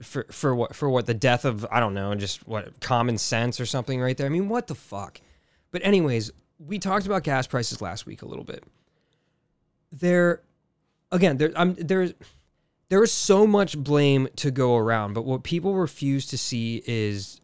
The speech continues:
again, all of that blame, how it should be distributed evenly, and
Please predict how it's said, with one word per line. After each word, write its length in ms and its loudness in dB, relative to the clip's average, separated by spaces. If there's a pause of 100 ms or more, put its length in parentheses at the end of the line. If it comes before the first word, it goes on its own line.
again, 260 0
all 220 -4
of 80 -6
that 200 0
blame, 300 -4
how 280 -4
it 100 -8
should 240 -8
be 120 -4
distributed 680 -2
evenly, 560 0
and 340 -4